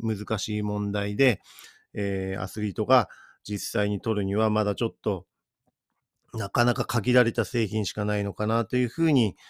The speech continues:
えー、思っています。はい。ですからね、あのー、ちょっとシービーディーについてはちゃんと調べていかないといけないし、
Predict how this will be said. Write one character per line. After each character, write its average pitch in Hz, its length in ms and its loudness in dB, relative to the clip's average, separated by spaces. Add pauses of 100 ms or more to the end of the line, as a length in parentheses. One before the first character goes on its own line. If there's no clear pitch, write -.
(280)
え 104 220 0
ー、 - 40 -12
思 107 220 0
っ 98 60 -6
て - 160 -10
い 98 40 -8
ま 92 180 -14
す。 - 300 -16
は 113 300 0
い。 110 100 -4 (400)
で 139 140 -4
す 143 60 -12
か 120 120 0
ら 95 80 -4
ね、 101 300 -4
あ 107 120 -6
の 107 400 0
ー、 - 20 -14 (520)
ち - 80 0
ょ 175 40 8
っ 180 100 2
と 135 100 4
シ 151 260 4
ー 147 40 2
ビ 160 180 4
ー 139 40 0
デ 165 60 6
ィ - 20 8
ー 165 40 6
に 127 140 4
つ - 100 -6
い 101 140 -2
て 107 80 -2
は 107 240 2
ち - 140 -2
ゃ 113 60 4
ん 113 60 0
と 117 100 -2
調 123 260 2
べ 120 100 0
て - 120 -4
い 95 60 -4
か 107 120 -4
な 104 120 -2
い 101 60 -4
と 104 100 -6
い 101 120 -4
け 117 120 -2
な 113 140 2
い 107 100 0
し、 139 360 2